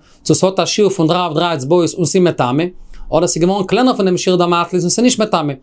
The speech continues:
מעג מען עס מעסטן שבת, וואס א מדידה לצורך מצוה. זי באזאגט, און מועד דין המקווה, תומאס יאט ארבעים שאור. אז איז טיף, דריי אמות, און זי ארוך ארבע אמות אמו, קען עס האבן, דער שיעור פון ארבעים שאור, פון כשר מקווה.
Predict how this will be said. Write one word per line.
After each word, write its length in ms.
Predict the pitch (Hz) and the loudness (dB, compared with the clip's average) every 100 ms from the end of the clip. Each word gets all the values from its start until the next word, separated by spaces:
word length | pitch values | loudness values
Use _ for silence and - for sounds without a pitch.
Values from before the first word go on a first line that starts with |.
| _ - - - | _ -20 -20 0
מעג 220 | 190 220 | 0 2
מען 140 | 202 185 | 0 0
עס 160 | 180 | -2
מעסטן 400 | 196 196 - 160 | -2 -2 -4 -6
שבת, 400 | 143 190 185 175 | -2 -2 0 0
וואס 200 | 156 151 | 0 0
א 60 | 151 | 0
מדידה 440 | 147 143 190 165 | 2 2 2 4
לצורך 560 | 156 147 175 160 151 175 | 2 2 2 2 2 2
מצוה. 340 | 180 180 120 - _ _ - - | 2 0 -4 -8 _ _ -20 -8
זי 120 | 131 165 | 0 2
באזאגט, 320 | 175 180 160 | 2 0 0
און 80 | 151 | 2
מועד 280 | 170 202 | 2 2
דין 160 | 175 170 156 | 2 2 0
המקווה, 500 | 160 175 - 175 170 165 - _ | 0 0 0 0 0 0 -10 _
תומאס 340 | 165 151 147 160 | -2 -2 -2 0
יאט 240 | 185 180 | 0 0
ארבעים 360 | 151 175 180 156 | -2 0 -2 -2
שאור. 480 | - 180 214 180 _ _ _ _ _ - | 0 2 2 -2 _ _ _ _ _ -4
אז 180 | 110 120 | -2 0
איז 160 | 113 | 0
טיף, 300 | - 190 131 | 0 -2 -2
דריי 400 | 117 123 151 151 | -2 0 0 -2
אמות, 360 | 135 190 196 175 160 - | -2 0 2 2 2 -2
און 100 | 156 | -4
זי 140 | 143 127 | -2 0
ארוך 400 | 117 131 175 147 | 2 4 4 2
ארבע 160 | 147 | 0
אמות 180 | 170 170 202 | 2 2 2
אמו, 320 | 214 180 175 - _ _ - | 2 0 -2 -8 _ _ -2
קען 160 | 170 | 2
עס 160 | 165 - | 2 2
האבן, 300 | 190 175 165 | 0 0 0
דער 100 | 147 | 0
שיעור 220 | - 190 | 2 2
פון 80 | 160 | 2
ארבעים 260 | 151 185 | 2 2
שאור, 240 | 180 202 196 | 2 2 2
פון 260 | 180 196 | 0 -2
כשר 220 | 190 190 190 | 0 2 2
מקווה. 280 | 180 127 | 2 -2